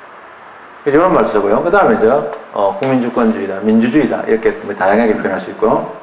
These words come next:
그 다음에 또 하나가 이제 법치주의인데 이때 이제 법치주의는 당연하게 현대의 법치주의니까 그 법치주의 내용이 우리가 배웠다시피 현대는 우리가 실질적 법치주의입니다. 그래서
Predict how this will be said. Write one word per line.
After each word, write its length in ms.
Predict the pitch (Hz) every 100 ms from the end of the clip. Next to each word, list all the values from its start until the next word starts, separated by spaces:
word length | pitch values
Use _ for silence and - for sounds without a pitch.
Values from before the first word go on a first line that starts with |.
| - - -
그 80 | -
다음에 400 | 220 214 113 104
또 80 | 131
하나가 220 | 143 120
이제 140 | 98 113 151 - -
법치주의인데 720 | 175 170 185 151 107 98 92 - - - - - 175 190
이때 180 | 220 240
이제 140 | 170
법치주의는 480 | 160 165 175 135 110
당연하게 720 | 107 113 135 170 120 104 147 - -
현대의 420 | 180 180 180 151 113
법치주의니까 800 | 113 135 120 104 117 143 170 - - -
그 140 | 123
법치주의 360 | 110 110 147 117
내용이 380 | 113 120 170 180 -
우리가 160 | 113
배웠다시피 640 | 147 131 113 110 110 - 170 - - - -
현대는 340 | 175 175 120
우리가 200 | 107 101
실질적 680 | - - 190 190 196 196 220
법치주의입니다. 480 | 220 - 110 101 95
그래서 340 | 101 139 170